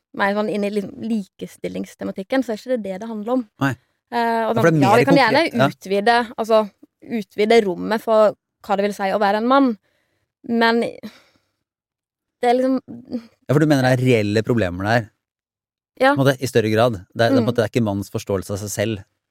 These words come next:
Speaker 2: men
Speaker 1: Nei,
Speaker 2: det er,
Speaker 1: men for
Speaker 2: det er
Speaker 1: eksempel, vi
Speaker 2: en
Speaker 1: snakker, det er så masse snakk i den offentlige
Speaker 2: samfunnsmessige
Speaker 1: debatten
Speaker 2: strukturer.
Speaker 1: om, om mannsrollen, men hva med
Speaker 2: Ja.
Speaker 1: farsrollen?
Speaker 2: Mm.
Speaker 1: Eh, jeg tror jeg nevner det i boka, at når jeg begynte å skulle skrive om farsrollen,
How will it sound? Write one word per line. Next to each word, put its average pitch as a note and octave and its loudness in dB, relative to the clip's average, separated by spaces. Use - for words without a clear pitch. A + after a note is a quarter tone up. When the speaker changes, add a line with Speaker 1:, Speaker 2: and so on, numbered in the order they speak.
Speaker 2:
men C#4 -2
Speaker 1:
Nei, C#4+ 4
Speaker 2:
det - 2
er, D4+ 4
Speaker 1:
men C#4 -4
for D4+ -2
Speaker 2:
det D4 4
er C#4 4
Speaker 1:
eksempel, D4 2
vi D#4 4
Speaker 2:
en - 0
Speaker 1:
snakker, - -2
det B3 2
er B3+ 4
så B3 -6
masse A3 -6
snakk G#3 -8
i G#3 -6
den D#3+ 2
offentlige G#3 -2
Speaker 2:
samfunnsmessige - 2
Speaker 1:
debatten G3+ 2
Speaker 2:
strukturer. A#3 0
Speaker 1:
om, A#3 0
om B3 4
mannsrollen, A3 0
men B3 -2
hva C4+ -2
med C#4 2
Speaker 2:
Ja. - 2
Speaker 1:
farsrollen? B3+ -2
Speaker 2:
Mm. A#2+ 0
Speaker 1:
Eh, C4 6
jeg C4 4
tror C4+ 4
jeg C#4 4
nevner G#3+ 0
det G3+ 2
i G#3 -2
boka, G3 -2
at - -10
når A#3+ 0
jeg G#3+ -2
begynte A3+ 0
å A3+ -2
skulle A#3 -8
skrive G3 -4
om G#3 -4
farsrollen, G3 -8